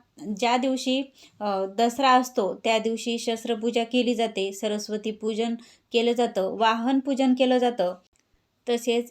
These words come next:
या पूजेमध्ये आपट्याच्या पाण्याला अतिशय असं महत्त्व असतं.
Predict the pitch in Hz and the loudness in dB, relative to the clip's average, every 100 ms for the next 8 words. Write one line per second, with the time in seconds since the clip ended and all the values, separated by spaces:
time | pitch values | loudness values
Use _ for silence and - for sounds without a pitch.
0 | 254 233 247 254 262 262 247 262 214 190 | -2 0 0 0 0 4 4 4 0 -2
1 | - 208 - 220 226 240 233 226 233 233 | -6 -8 -4 -2 -2 -2 -2 -4 -2 -2
2 | 190 - _ _ _ 233 226 269 269 262 | -2 -4 _ _ _ -4 -4 -2 -2 0
3 | 269 262 240 247 247 240 240 233 214 214 | -2 0 -2 -2 0 0 0 -2 -2 -2
4 | - 240 | -2 -4